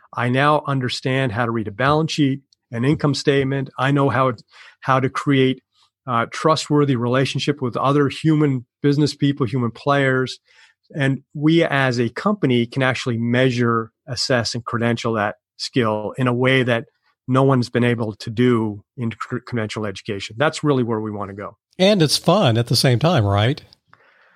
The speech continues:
Speaker 1: Absolutely, right? It's engaging, it's fun, it's personalized. You know, when you personalize something, you know, a lot of, a lot of successful universities, they use case studies.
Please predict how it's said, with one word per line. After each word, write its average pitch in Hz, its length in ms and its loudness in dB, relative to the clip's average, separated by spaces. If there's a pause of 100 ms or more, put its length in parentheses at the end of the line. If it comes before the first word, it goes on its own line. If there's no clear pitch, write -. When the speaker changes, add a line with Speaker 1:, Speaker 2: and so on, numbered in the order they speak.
(240)
Speaker 1:
Absolutely, 156 560 2
right? 135 200 4
It's 139 140 -6
engaging, 139 640 0
it's 117 160 -4
fun, 135 500 0
it's - 240 -8 (120)
personalized. 110 880 -2
You 135 60 -2
know, 131 280 0 (300)
when 139 140 0
you 190 100 2
personalize 147 680 0
something, 113 340 -6
you 123 60 -2
know, 123 80 2
a - 20 4
lot 151 200 4
of, 160 80 -4
a - 40 -2
lot 165 140 4
of 127 240 -4 (100)
successful 135 560 -2
universities, 123 500 0
they 120 60 2
use 113 240 -2
case 110 260 -6
studies. - 460 -10